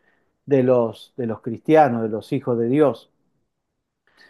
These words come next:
Pero recuerdan que el capítulo quince, ¿no? En el capítulo quince, eh, el apóstol Pablo habla de la muerte y resurrección, pero es, es interesante porque utiliza los principios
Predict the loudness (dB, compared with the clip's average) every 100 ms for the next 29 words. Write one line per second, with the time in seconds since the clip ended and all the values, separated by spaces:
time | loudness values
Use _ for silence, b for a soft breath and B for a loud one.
0 | b b _ 4 6 6 6 6 4 0
1 | -6 -16 -8 -4 2 4 6 2 0 0
2 | 0 -2 -2 0 0 2 -2 -4 -6 -6
3 | -4 -2 -4 -4 -4 -4 0 0 0 -2
4 | -2 -4 -6 _ _ _ _ _ 0 2
5 | 2 0 -8 _ -6 -4 -2 0 0 4
6 | 4 4 4 4 4 2 0 0 -2 -2
7 | -2 -2 -2 -2 -2 -2 -4 -2 0 0
8 | 0 0 0 0 -4 -6 -6 -6 -4 -4
9 | -2 -2 -2 -2 -2 -2 -2 0 -2 -2
10 | 0 -2 0 0 0 -4 _ _ _ _
11 | -4 -2 -2 -2 -2 -2 -2 -2 -2 -2
12 | 0 0 -2 -12